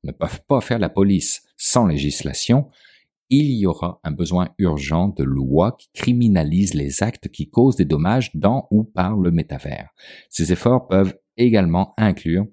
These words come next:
des efforts visant à réglementer l'utilisation et les transactions des actifs virtuels,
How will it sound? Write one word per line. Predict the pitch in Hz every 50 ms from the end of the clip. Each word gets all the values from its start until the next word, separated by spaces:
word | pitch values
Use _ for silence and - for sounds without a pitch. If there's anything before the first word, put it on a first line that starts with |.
| _ _ _ -
des | - 71 78 78 73 92
efforts | 92 - - 78 80 92 98
visant | 92 87 85 78 82 90 92 - -
à | 90 85
réglementer | 78 80 73 73 69 69 69 - - 95
l'utilisation | 92 82 - - 80 78 73 73 76 - - 110 117 110
et | 92
les | 80 76
transactions | - - - 104 95 85 78 - - - - 90
des | 87 78 71 - -
actifs | - - - - 80 69
virtuels, | - 67 65 - - - 107 113 123 127